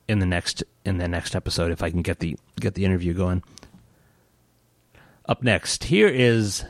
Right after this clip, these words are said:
Mike Schwartz on Minimalism Part Two. He just finished talking about Terry Riley. Now he's gonna move on to Steve Reich and some others.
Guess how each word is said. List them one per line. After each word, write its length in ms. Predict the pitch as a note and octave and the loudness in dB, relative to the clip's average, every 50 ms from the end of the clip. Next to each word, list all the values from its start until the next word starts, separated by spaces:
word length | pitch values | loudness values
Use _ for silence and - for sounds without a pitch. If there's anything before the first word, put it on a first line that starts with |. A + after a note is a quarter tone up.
| - - - _ _ _ _ _ _ - | -14 -20 -20 _ _ _ _ _ _ -2
Mike 260 | A2 A2 G2+ F#2 - | 0 2 2 2 0
Schwartz 680 | - - - A2+ G#2 G2+ F2 - - - - - - - - - - _ _ | -2 0 2 2 2 2 2 0 0 0 0 0 -2 -6 -10 -18 -20 _ _
on 240 | - E3+ E3+ E3+ D#3 | 0 2 4 6 6
Minimalism 680 | D#3 E3+ E3+ E3+ D#3+ D#3+ E3 E3 D3 D3+ E3 E3 D#3+ | 6 6 6 6 6 6 6 4 4 4 2 2 2
Part 240 | - C#3+ B2 G2 F#2+ | 2 2 2 2 0
Two. 400 | - - F3 E3 E3 E3+ D#3+ D#3+ - _ - - _ | 0 4 6 6 6 6 4 0 -6 _ -20 -20 _
He 140 | _ - A3+ | _ -4 -2
just 160 | A3+ C4 A#3 | 0 -2 0
finished 300 | - - F#3+ F#3 D#3+ - | 0 2 2 2 2 2
talking 260 | - D#3+ D#3 - F3 E3 | 0 0 0 2 2 2
about 240 | C#3 C3+ C3 - | 4 2 2 2
Terry 260 | - - D#3+ D3+ C3 A#2+ | 2 2 4 4 4 4
Riley. 500 | A#2+ A#2+ B2 B2 C3 C#3 D#3+ F#3+ E3+ - | 4 4 4 4 4 2 2 0 -2 -4
Now 260 | E3+ A#2 G2+ G2 G2 G2+ | -4 -2 0 2 2 2
he's 120 | G2+ F#2+ | 2 2
gonna 160 | - A#2 G#2+ | 2 2 2
move 200 | G2+ G#2 G#2 G2 | 4 4 4 4
on 140 | G#2+ G#2 G#2 | 2 2 2
to 80 | G2+ - | 2 0
Steve 300 | - - A#2 G#2+ F#2 G2+ | 0 2 2 2 4 4
Reich 260 | G2+ G#2+ A#2 - - | 4 2 2 2 0
and 100 | G#2+ - | -2 0
some 140 | - G2+ G2 | 0 2 2
others. 400 | G2+ G#2 A#2+ B2+ C3+ - - | 4 4 4 2 2 0 -4